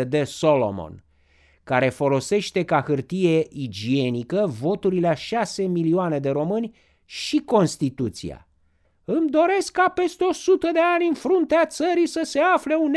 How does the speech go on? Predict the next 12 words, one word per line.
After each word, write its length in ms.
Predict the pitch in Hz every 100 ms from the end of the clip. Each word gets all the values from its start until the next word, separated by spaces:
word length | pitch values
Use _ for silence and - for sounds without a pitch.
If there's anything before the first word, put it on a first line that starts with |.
| 359
etnic 340 | - 320 302
român, 640 | 233 285 277 403 403 180 _ _ _ _ -
nu 240 | - 240 415
un 60 | 349
german. 600 | 240 277 233 185 104 117 _ _ _ _ _ _
Ce 180 | - 381
este 240 | 220 -
mai 240 | 151 127 123
anticonstituțional, 1600 | 151 151 143 127 - 120 107 113 95 104 - 104 95 101 107 185 -
antiromânesc 1040 | 139 165 170 160 131 110 104 110 151 -
și 240 | - -
nesimțit? 720 | 262 180 - 117 - 92 -